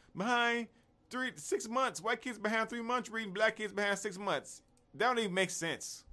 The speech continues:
Because why would we rely on the people who we taught how to read tell us how far we behind reading?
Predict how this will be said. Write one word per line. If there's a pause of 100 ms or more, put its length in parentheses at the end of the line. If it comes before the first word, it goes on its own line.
(1300)
Because (840)
why
would
we (260)
rely
on
the
people
who
we
taught
how
to
read
tell
us
how
far
we
behind
reading?